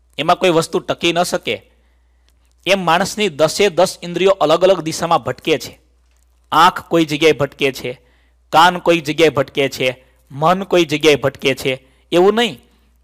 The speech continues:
એક આંખની પણ પાછી દસ વૃત્તિ છે. તમારી આંખ મારી પણ વ-, વિશે વિચારે છે, આસપાસ જેટલી વસ્તુ તમને દેખાય છે. એક સાથે માણસની આંખની વૃત્તિ ગણવામાં આવે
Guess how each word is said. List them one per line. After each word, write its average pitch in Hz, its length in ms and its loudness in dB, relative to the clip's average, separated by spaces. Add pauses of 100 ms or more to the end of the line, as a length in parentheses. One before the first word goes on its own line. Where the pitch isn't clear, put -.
એક 202 240 0
આંખની 180 360 0
પણ 208 140 -2
પાછી 196 260 -2
દસ 208 260 0
વૃત્તિ 196 340 -4
છે. - 220 -18 (460)
તમારી 175 320 4
આંખ 180 140 0
મારી 143 280 2
પણ 180 220 0
વ-, 160 240 0
વિશે 160 260 -4
વિચારે 170 380 2
છે, 170 180 -4 (300)
આસપાસ 156 460 2
જેટલી 170 340 -2
વસ્તુ 165 260 0
તમને 170 280 -2
દેખાય 160 340 2
છે. 160 220 -4 (480)
એક 175 280 2
સાથે 165 540 0
માણસની 156 680 -6
આંખની 143 420 -4
વૃત્તિ 160 380 -4
ગણવામાં 147 500 0
આવે 160 280 0